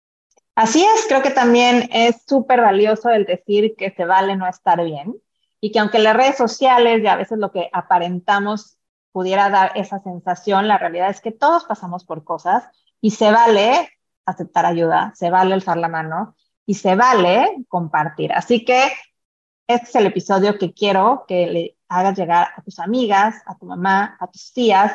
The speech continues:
a tus colaboradoras, a todas esas mujeres que en algún momento se han sentido súper poderosas y que a lo mejor en este espacio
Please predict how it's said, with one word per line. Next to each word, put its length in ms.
a 100
tus 140
colaboradoras, 800
a 100
todas 200
esas 200
mujeres 440
que 80
en 60
algún 200
momento 320
se 100
han 80
sentido 300
súper 400
poderosas 480
y 80
que 80
a 40
lo 100
mejor 240
en 100
este 180
espacio 540